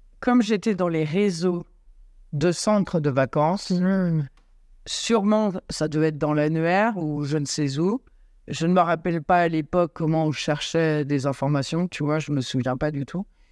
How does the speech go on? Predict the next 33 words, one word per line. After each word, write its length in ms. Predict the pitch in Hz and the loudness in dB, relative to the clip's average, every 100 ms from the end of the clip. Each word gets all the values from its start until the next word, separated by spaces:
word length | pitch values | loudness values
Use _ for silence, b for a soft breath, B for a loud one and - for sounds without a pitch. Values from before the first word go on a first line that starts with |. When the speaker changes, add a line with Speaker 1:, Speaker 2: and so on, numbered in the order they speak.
| - | -14
Speaker 1:
Voilà. 340 | 127 127 123 110 _ - _ | -6 -4 -4 -6 _ -20 _
Speaker 2:
D'accord. 360 | 208 226 196 185 | 2 2 2 2
Et 80 | 196 | 0
du 140 | 185 | -4
coup, 200 | 190 247 | -2 -2
tu 120 | 277 - | -2 -2
t'es 100 | 190 | 0
dit, 240 | 202 262 | 2 2
je 60 | 208 | 2
vais 60 | |
aller 120 | 196 | 0
là-bas. 420 | 190 180 180 214 277 | 2 2 4 2 2
Donc, 120 | 190 | -2
t'as 120 | 190 180 | -2 -2
pris 140 | - | -2
un 100 | 185 | -2
train, 320 | - 180 208 | -2 0 0
t'es 80 | - | 0
arrivé. 480 | 180 175 165 170 240 _ - - - | -2 0 0 0 -2 _ -20 -20 -2
Speaker 1:
Ouais, 220 | 170 294 277 | 4 4 2
j'ai, 160 | 156 | -2
j'ai, 320 | 139 160 156 143 | -2 0 0 0
j'ai 140 | 160 | -2
dit, 200 | 156 185 | -2 -2
tiens, 240 | - 226 | 0 0
il 60 | 214 | 2
y 40 | |
a 80 | 151 | 0
un 60 | 135 | -2
centre 240 | - 190 | -2 0
de 100 | 185 | 0
vacances 420 | 165 160 165 156 156 | 0 -2 -4 -10 -12
ici. 400 | - 165 208 | -12 -8 -8